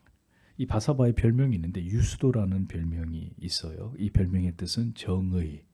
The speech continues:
예, 정의라는 로마식 이름으로. 자, 보십시오. 이름만, 이 사람 별명만 보아도 두 사람을 추천했는데, 그중에 이 한 사람 바사바는 상당히 경건하고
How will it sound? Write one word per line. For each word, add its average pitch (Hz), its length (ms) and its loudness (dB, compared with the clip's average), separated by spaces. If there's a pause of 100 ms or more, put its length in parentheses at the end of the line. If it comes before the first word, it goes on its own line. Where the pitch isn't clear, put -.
(1900)
예, 85 360 -12
정의라는 85 960 2 (140)
로마식 107 640 2
이름으로. 92 640 -4 (920)
자, 85 280 -6
보십시오. - 460 -8 (180)
이름만, 156 600 -6
이 147 60 -14
사람 147 240 -10
별명만 135 680 0
보아도 92 600 -2 (3000)
두 139 100 -10
사람을 135 480 -6
추천했는데, 117 560 -6
그중에 127 480 -2
이 127 80 -4
한 135 160 -2
사람 117 240 0
바사바는 117 480 0
상당히 175 960 -2
경건하고 110 880 -10